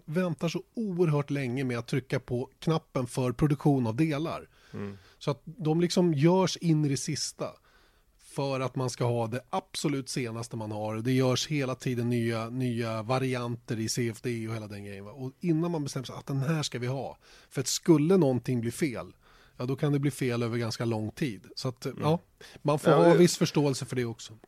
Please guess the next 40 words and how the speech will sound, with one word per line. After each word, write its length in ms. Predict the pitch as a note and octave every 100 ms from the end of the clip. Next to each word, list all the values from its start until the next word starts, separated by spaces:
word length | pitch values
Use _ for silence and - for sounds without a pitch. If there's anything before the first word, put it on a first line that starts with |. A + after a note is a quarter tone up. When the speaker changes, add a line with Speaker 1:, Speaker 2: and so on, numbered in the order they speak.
| _ -
Speaker 2:
Ja, 280 | C#3 C3+
och 280 | E2 C3+ C3
en 340 | C#3 C3+ C3 B2+
ganska 240 | C3 D3
intressant 380 | D3 - E3+ F3+ _ _ - -
grej 340 | B2+ A#2+ A#2 A2
som 200 | A2+ A2+
jag 100 | A2
kommer 200 | A2+ A2
ihåg 80 |
att 140 | G#2+ -
Charlie 240 | A#2+ A2+
Häggstam 520 | C3 A#2+ - D#3 C#3 - _ _ -
berättade 640 | A2 - - G2+ G2+ G2
när 280 | - G#2+ G#2
han 280 | A#2 B2 A2+
var 260 | G#2+ -
aktiv 360 | - - G#2+ G2
som 180 | - G2+
mekaniker 720 | G#2 C3+ A#2 A2 G#2+ G2 G2
i, 360 | G2 F#2+ F#2+ - G2+
i 40 |
Formel 260 | - G2 F#2
ett 180 | G2+
var 180 | - G#2+
ju 120 | G#2
just 200 | G2+ -
att 280 | G#2 - - _ _ _ _ _ _
han 140 | A2+
säger 160 | A2+ A2+
att 80 | A2
det 60 |
är 20 | A2+
ett 60 |
helvete 480 | C3 B2 A#2 C#3+ D#3+
att 80 | D3
hålla 200 | C3 A#2
på 400 | - G3 G#2 - _
med 140 | - G#2+
bilen 440 | G#2 F#2+ G2 F#2